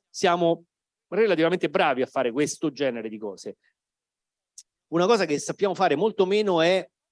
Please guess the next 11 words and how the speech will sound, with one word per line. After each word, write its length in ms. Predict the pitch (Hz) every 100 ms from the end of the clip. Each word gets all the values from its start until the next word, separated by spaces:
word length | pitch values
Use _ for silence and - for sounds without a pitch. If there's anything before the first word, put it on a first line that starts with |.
| _ _
raccontare 720 | 143 165 - 175 165 208 185 175
al 200 | 156 151
resto 400 | 190 208 - 170
del 160 | 160
mondo. 400 | 175 180 123 117
Noi 100 | 151
siamo 340 | 170 131 127 139
un 120 | 135
pugnetto 400 | 143 139 175 151
di 100 | 123
persone, 540 | 123 - 175 110 104